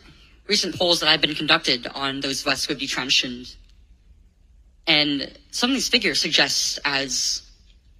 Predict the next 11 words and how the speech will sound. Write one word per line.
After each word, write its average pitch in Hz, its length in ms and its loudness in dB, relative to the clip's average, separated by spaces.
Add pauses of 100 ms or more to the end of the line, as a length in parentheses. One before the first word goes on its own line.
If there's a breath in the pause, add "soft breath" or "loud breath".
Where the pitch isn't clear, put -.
(1700)
as 175 180 2
many 214 220 2
as 170 100 2
up 165 120 2
to - 60 -2
thirty 165 220 0
percent 151 240 0
of 135 60 -6
patients 156 520 0
end 151 140 0
up 139 80 0